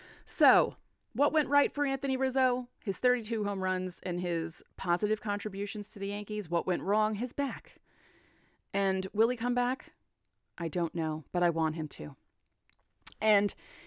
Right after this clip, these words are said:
hot stove season is starting soon, and clips came out from the Yankees hot stove. I guess it's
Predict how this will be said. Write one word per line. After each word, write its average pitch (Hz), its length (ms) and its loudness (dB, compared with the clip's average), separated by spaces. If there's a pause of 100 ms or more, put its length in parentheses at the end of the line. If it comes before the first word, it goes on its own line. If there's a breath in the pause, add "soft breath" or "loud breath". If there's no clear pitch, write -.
(880 loud breath)
hot 370 240 0
stove 180 340 4
season 190 360 2
is 170 100 2
starting 185 340 2
soon, 170 500 0
and 190 420 -2 (140)
clips - 360 -4
came 202 260 0
out 165 260 4 (120)
from 175 520 0
the 190 100 -4
Yankees 226 340 -4
hot 240 200 -2
stove. 240 300 -2
I 185 60 2
guess 202 340 0
it's - 400 -2